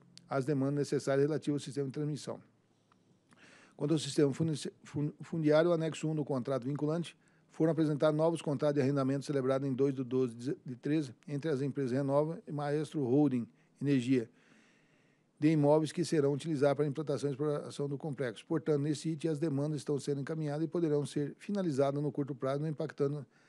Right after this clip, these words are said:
a retomada das obras. Quanto ao cronograma, assim como o arranjo financeiro, o cronograma de obra é outro ponto relevante para o sucesso da operação,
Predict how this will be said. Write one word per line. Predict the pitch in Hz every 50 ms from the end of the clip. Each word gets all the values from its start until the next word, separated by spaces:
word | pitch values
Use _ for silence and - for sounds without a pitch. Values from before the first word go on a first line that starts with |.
| _ _ _ _ _
a | 135
retomada | 143 151 151 147 143 147 151 151 143
das | 127 113
obras. | 120 110 104 135 127 - - _ _
Quanto | 190 196 202
ao | 208 170
cronograma, | 165 160 143 131 123 113 131 156 165 143 113 - - _ _ _ _ _ _ - _ _
assim | - 147 135 - 180 175
como | 170 170 160
o | 143
arranjo | 135 139 143 139 120 113
financeiro, | - - 139 123 117 107 - 156 160 156 143 135 - - _ _ _ _ _ _
o | - 135
cronograma | 170 170 170 170 170 175 175 165
de | 156
obra | 151 151 160 175 190 - - _
é | - 160
outro | 160 170 165 - 147
ponto | - 156 160 151 131 139
relevante | 151 175 170 143 113 131 151 160 139 -
para | - 147 147
o | 143
sucesso | - 165 151 - - 160 156 147
da | 156
operação, | - 165 151 143 127 - 127 117 110